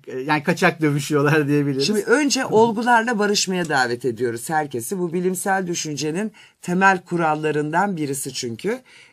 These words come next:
Speaker 2: E, sonuçta gerçek değişmeyecektir.
Speaker 1: Mutlaka.
Speaker 2: Fakat şu da var. Eğer bir uygarlığa, bir döneme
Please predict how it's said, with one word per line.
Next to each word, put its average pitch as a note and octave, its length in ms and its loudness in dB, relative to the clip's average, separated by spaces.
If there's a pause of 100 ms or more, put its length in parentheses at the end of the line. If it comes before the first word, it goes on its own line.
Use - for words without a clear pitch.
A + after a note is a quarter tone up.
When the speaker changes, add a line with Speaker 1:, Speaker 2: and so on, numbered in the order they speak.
Speaker 2:
E, F#3+ 340 0 (300)
sonuçta B3+ 680 0
gerçek A3 500 -2
değişmeyecektir. A#2 840 -2 (100)
Speaker 1:
Mutlaka. A2+ 320 -10
Speaker 2:
Fakat D4+ 300 0
şu F#3 180 -2
da C#3+ 120 -2
var. A2+ 240 -6
Eğer A#3 400 2 (300)
bir B3+ 120 4
uygarlığa, F3 800 2
bir F3+ 200 -2
döneme D#3+ 460 0